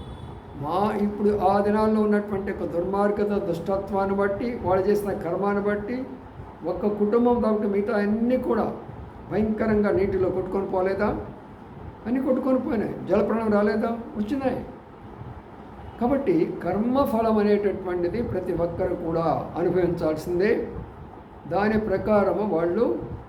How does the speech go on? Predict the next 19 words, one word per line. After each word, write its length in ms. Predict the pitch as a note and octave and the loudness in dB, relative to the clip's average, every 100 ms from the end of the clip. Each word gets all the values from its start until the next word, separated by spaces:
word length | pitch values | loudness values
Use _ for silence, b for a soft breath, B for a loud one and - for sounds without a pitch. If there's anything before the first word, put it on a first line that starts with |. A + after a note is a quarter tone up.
| - - - - | -16 -18 -18 -8
మరి 340 | D#3+ D#3 D#3 D3+ - - - | -2 0 0 -2 -6 -10 -2
ఆ 60 | F3 | 2
యొక్క 300 | F3+ F3+ F3+ | 2 2 -2
శిక్ష 300 | - F3+ - | -2 -2 0
పొందాల్సిందే. 960 | G#3 E3 E3+ E3 D3 D3+ C#3 D#3+ B2 A2 - - - - - - - - - | -2 -2 0 0 -2 -4 -2 -2 -4 -8 -14 -18 -18 -18 -18 -18 -18 -14 -2
అందుకనే 380 | F#3+ A3 A3+ A3+ | 2 2 2 4
వాళ్ళు 220 | G#3 F#3+ | 4 4
ఏమంటారంటే 840 | F#3+ G3 G3 E3+ D#3+ A#3+ A#3 - - - - - - - | 2 0 0 -2 0 0 0 -2 -8 -12 -14 -18 -14 -2
అలాంటి 420 | G3 A#3 B3 - | 4 6 6 4
వాళ్ళు 520 | G3+ F3 E3 F#3 F#3+ - | 2 2 2 2 0 0
కర్మఫలం 460 | F#3 G3 F3+ F3+ E3 | 0 0 2 0 0
అయిపోయిన 320 | E3 D#3+ D3+ | -2 -2 -4
తర్వాత 240 | D#3+ E3 | -4 -4
నువ్వు 180 | B3+ C4 | 0 0
స్వర్గానికి 540 | G#3 G3+ F3+ G3 G#3 | 2 2 4 4 4
వెళ్ళిపోవచ్చు, 840 | F3 F3 - D3 C#3+ C#3 E3 D3 A#2+ - - - - - - - - - - - - - | 4 2 0 -2 -4 -4 -4 -4 -6 -10 -14 -18 -18 -16 -16 -16 -18 -16 -14 -12 -14 -2
నువ్వు 200 | G3+ G#3+ | 2 4
మోక్షంకి 340 | A3 A3+ A3 F#3 | 4 4 0 2
వెళ్ళిపోవచ్చు, 920 | F3 E3+ E3+ D#3 D3 - E3 D3 | 0 0 -2 -2 -4 -2 -2 -2